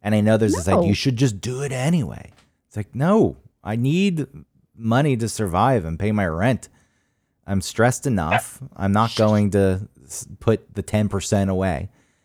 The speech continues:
Speaker 1: And I know in the long run, you look back, you're like, "I'm glad that I did that because I got a good jump start." But it's
Speaker 2: I do put ten percent away.
Speaker 1: Hey,
Speaker 2: But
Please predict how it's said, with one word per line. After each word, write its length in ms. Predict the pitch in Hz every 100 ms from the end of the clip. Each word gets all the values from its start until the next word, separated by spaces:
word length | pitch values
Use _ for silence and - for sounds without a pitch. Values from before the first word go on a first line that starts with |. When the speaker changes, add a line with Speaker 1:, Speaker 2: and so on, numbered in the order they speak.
| _
Speaker 1:
And 80 | 123
I 60 | 135
know 120 | 151
in 60 | 147
the 60 |
long 320 | 110 101 110 127
run, 220 | 139 156
you 80 | 110
look 220 | 120 -
back, 320 | 104 143 -
you're 100 | 120
like, 120 | 123
"I'm 240 | 156 165 165
glad 340 | 120 139 156
that 140 | 165 165
I 100 | 170
did 240 | 190 147
that 180 | 98 78
because 240 | 98 104
I 80 | 107
got 260 | 104 98 117
a 40 |
good 220 | 110 101
jump 300 | - 110 117
start." 340 | - - 50 - _ _ _ _ _
But 80 | 117
it's 200 | 117 -
Speaker 2:
I 120 | 294
do 160 | 262 294
put 180 | 220 -
ten 160 | 196
percent 240 | 180 180 180
away. 280 | 180 160 - _ _ _ -
Speaker 1:
Hey, 160 | 240
Speaker 2:
But 160 | 208